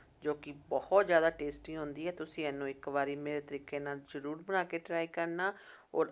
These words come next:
ਅਗਰ ਤੁਹਾਨੂੰ ਰੈਸਿਪੀ ਪਸੰਦ ਆਵੇ, ਤਾਂ ਪਲੀਜ਼ ਮੈਨੂੰ ਕੁਮੈਂਟ ਕਰਕੇ ਜ਼ਰੂਰ ਦੱਸਣਾ ਤੇ ਵੀਡੀਓ ਨੂੰ ਲਾਈਕ ਕਰਨਾ, ਸ਼ੇਅਰ ਕਰਨਾ ਤੇ ਮੇਰੇ ਚੈਨਲ ਨੂੰ ਸਬਸਕ੍ਰਾਈਬ ਜ਼ਰੂਰ ਕਰਨਾ। ਸਭ ਤੋਂ ਪਹਿਲਾਂ ਅਸੀਂ ਪਾਲਕ ਲੈ ਲਾਂਗੇ।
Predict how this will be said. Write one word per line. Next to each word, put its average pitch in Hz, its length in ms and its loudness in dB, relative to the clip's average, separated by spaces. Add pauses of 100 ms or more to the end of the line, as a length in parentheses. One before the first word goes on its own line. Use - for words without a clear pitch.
ਅਗਰ 180 180 6
ਤੁਹਾਨੂੰ 214 340 6
ਰੈਸਿਪੀ 160 360 2
ਪਸੰਦ 147 520 -2
ਆਵੇ, 147 280 6
ਤਾਂ 143 240 0
ਪਲੀਜ਼ 185 500 -2
ਮੈਨੂੰ 147 240 -2
ਕੁਮੈਂਟ 143 360 -2
ਕਰਕੇ 143 380 -2
ਜ਼ਰੂਰ 143 480 -6
ਦੱਸਣਾ 170 460 0
ਤੇ 175 120 -6
ਵੀਡੀਓ 147 320 -6
ਨੂੰ 143 220 -8
ਲਾਈਕ 151 360 2
ਕਰਨਾ, 175 420 0
ਸ਼ੇਅਰ 185 380 0
ਕਰਨਾ 160 480 0 (420)
ਤੇ 170 80 0
ਮੇਰੇ 180 240 8
ਚੈਨਲ 151 380 4
ਨੂੰ 143 100 -6
ਸਬਸਕ੍ਰਾਈਬ 139 800 -2 (180)
ਜ਼ਰੂਰ 139 460 -4
ਕਰਨਾ। 143 420 -2 (1000)
ਸਭ 180 180 0
ਤੋਂ 180 160 -10
ਪਹਿਲਾਂ 165 300 2
ਅਸੀਂ 165 220 -6
ਪਾਲਕ 147 420 2
ਲੈ 156 180 2
ਲਾਂਗੇ। 170 380 -6